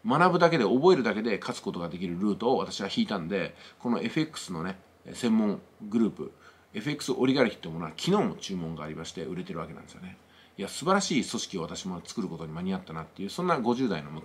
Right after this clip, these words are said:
え方です。だからね、十年後、三年後、五年後はやること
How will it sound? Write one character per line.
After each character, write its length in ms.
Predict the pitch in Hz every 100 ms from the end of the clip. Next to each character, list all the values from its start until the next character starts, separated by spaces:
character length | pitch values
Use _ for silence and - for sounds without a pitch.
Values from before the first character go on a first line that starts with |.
| 73
え 60 |
方 180 | - -
で 140 | - -
す。 800 | - - - - - - - -
だ 80 |
か 120 | 175 113
ら 60 |
ね、 260 | 87 80 - - _ _ _ _ _ _ _ _ _ _
十 200 | 143 214
年 220 | 240 240
後、 200 | 214 202 -
三 260 | - 165 185
年 140 | 180
後、 120 | 165
五 140 | 120 127
年 160 | 139
後 80 | 120
は 120 | 90
や 100 | 110
る 80 | 175
こ 120 | 208
と 240 | 123 82